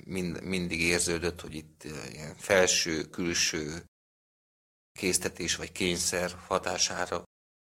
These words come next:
van az egész kurzus. De ugyanez érvényes a magántanítványok egy részére is, mert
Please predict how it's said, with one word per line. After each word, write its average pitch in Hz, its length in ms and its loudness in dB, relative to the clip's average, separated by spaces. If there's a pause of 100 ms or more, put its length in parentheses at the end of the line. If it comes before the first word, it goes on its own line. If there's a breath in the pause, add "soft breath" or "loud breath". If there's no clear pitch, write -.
(200)
van 90 120 -4
az 82 180 -2
egész 90 500 0 (340)
kurzus. 95 680 0 (1600)
De 151 140 8
ugyanez 123 360 10
érvényes 98 500 6
a 80 280 0 (100)
magántanítványok 101 1120 2
egy 95 140 -2
részére 90 480 4
is, 90 260 0
mert 73 260 -8